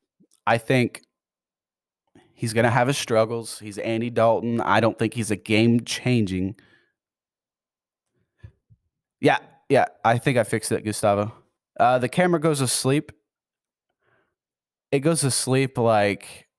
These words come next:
every twenty minutes or something, and you just have to press a little power button on there. I apologize about that.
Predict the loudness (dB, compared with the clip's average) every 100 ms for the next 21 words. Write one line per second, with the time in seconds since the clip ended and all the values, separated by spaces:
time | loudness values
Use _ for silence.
0 | _ _ _ -4 -4 -2 -4 -4 -4 -2
1 | 2 2 0 -2 -4 -8 -6 -4 -4 -4
2 | -6 -14 _ _ _ _ -8 -2 -2 -2
3 | -4 -6 -4 -4 -4 -6 -4 0 0 0
4 | -4 -4 -8 -4 0 0 0 0 2 0
5 | 2 0 2 2 2